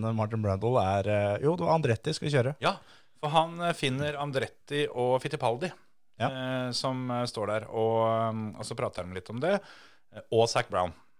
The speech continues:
Speaker 1: Ja.
Speaker 2: De tre guttene. Og
Speaker 1: Det er gutta, det er guttane boys, for å si
Speaker 2: det
Speaker 1: det sånn.
Speaker 2: er faktisk guttane boys.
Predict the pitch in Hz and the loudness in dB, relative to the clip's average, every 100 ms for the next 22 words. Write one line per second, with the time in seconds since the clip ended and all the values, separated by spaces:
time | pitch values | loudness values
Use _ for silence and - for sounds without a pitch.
0 | - 101 - - 107 120 104 98 98 85 | -2 -2 -2 -6 -4 -2 -2 -2 -4 -6
1 | 87 85 - - 101 98 104 101 107 110 | -10 -12 -14 -8 -2 2 2 2 2 0
2 | 101 - 92 92 101 98 98 101 104 110 | -4 0 2 4 4 2 2 0 0 2
3 | 110 117 127 98 110 - - 113 113 113 | 2 2 2 2 2 -2 0 2 4 4
4 | 120 120 - 95 104 104 104 87 92 85 | 2 -2 -8 -12 -12 -10 -8 -8 -8 -10
5 | - | -10